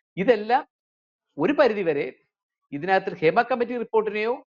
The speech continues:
അല്ലെങ്കിൽ അമിക്കസ് ക്യൂറിയെയോ അല്ലെങ്കിൽ, ആ, മ-, മറ്റ്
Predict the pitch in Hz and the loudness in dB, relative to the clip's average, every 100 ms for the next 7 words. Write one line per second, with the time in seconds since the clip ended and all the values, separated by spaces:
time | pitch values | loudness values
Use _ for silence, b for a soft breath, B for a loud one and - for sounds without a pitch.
0 | - 143 180 156 175 180 240 - 190 185 | -10 -6 -2 -2 -4 -4 -4 0 2 4
1 | 202 240 - _ _ - 147 180 180 170 | 2 2 -4 _ _ -4 0 2 2 -2
2 | - 147 147 147 143 143 - 294 | -4 -4 -4 -2 2 2 2 2